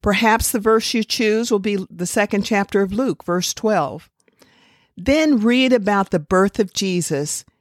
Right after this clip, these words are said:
in the second chapter, verses one through seven.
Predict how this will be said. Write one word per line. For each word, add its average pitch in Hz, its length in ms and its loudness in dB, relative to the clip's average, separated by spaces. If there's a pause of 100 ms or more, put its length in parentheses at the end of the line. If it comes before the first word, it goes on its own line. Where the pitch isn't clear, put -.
(240)
in 180 140 4
the 175 80 2
second 185 440 0
chapter, 151 640 -2 (380)
verses 165 480 0
one 165 260 0
through 147 160 -6
seven. 139 560 -8